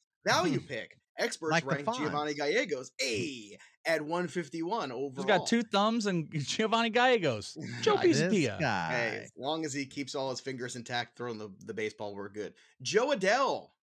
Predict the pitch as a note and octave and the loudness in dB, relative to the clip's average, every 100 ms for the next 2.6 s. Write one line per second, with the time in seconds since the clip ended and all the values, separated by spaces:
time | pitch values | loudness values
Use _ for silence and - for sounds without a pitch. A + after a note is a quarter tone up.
0 | _ _ B2+ D3 D#3 D#3+ C#3+ D3 C3 A2+ | _ _ -6 -4 -4 -4 -2 -2 -4 -10
1 | A2+ C3+ C#3+ C3 D3 C3+ C3+ D3 D3+ D#3 | -8 -6 -6 -2 0 2 2 2 0 -2
2 | B2+ - A#2+ B2+ E3 | -6 -10 -8 -6 -6